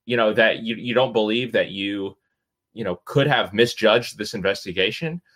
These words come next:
And if so, show us that, Clint Eastwood." Like, I, I don't think we, we got this. So I think that was disappointing, 'cause John Hamm, I thought, could have brought a lot more of that role. Um, but I, you know, moving the negatives aside, 'cause I think those are my major negatives for the movie,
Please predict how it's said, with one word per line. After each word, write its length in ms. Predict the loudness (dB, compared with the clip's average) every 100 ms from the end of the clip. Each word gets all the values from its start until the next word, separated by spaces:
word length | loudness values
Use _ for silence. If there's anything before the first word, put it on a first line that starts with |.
| _ -8
And 100 | 0
if 120 | 2 2
so, 500 | 4 6 6 2 _ _ _
show 360 | -6 0 2 2
us 140 | -4
that, 240 | -18 -18
Clint 220 | -16 -16 -16
Eastwood." 360 | -18 -16 -10
Like, 180 | -8 -6
I, 140 | -4 -4 0
I 100 | 0
don't 200 | 0 -4
think 220 | -6 -4
we, 360 | -6 -6 -8 -16
we 200 | -12 -6
got 320 | 0 0 0
this. 180 | -6 -4
So 120 | -2
I 40 | -2
think 140 | 2
that 80 | 0
was 100 | 0
disappointing, 440 | -6 -6 -6 -6
'cause 160 | -6 -6
John 240 | -2 -2
Hamm, 200 | 0 -4
I 60 | -4
thought, 220 | -6 -8
could 100 | -6
have 80 | -4
brought 220 | -2 0
a 40 | 0
lot 200 | -2 -4
more 100 | -6
of 80 |
that 180 | -6 -8
role. 300 | -6 -8 -8 _ -20 -6
Um, 320 | 0 2 0 -4 _ 0
but 280 | 4 4 2
I, 140 | -2 -2
you 80 | 0
know, 160 | 0 -2 _ _ _ 4
moving 280 | 4 4
the 80 | 2
negatives 400 | 4 4 4 2
aside, 380 | -2 -2 -2 -2
'cause 120 | 0
I 60 | 0
think 280 | 0 -4 2
those 220 | 2 2
are 320 | 2 4 4
my 140 | 2
major 340 | -2 -4 -4 -4
negatives 420 | -2 -2 -4 -6
for 160 | -8 -8
the 80 | -8
movie, 480 | -8 -10 -12 -14